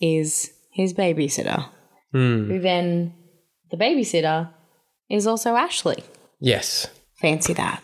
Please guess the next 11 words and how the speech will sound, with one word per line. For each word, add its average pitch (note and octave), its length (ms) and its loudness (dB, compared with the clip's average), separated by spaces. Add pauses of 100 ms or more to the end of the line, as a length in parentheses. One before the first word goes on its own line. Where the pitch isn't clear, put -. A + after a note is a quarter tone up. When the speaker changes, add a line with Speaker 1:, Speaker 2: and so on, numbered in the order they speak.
(140)
Speaker 2:
Fancy D3+ 460 0
that. A#2 360 2
Speaker 1:
<laughs> B3 80 0
Speaker 2:
And, C3 200 2
like, B2+ 220 2
they're, C3 240 2
like, B2+ 360 0
talking, B2 540 2
and A2+ 300 0 (200)
I B2+ 80 2
think F3 420 2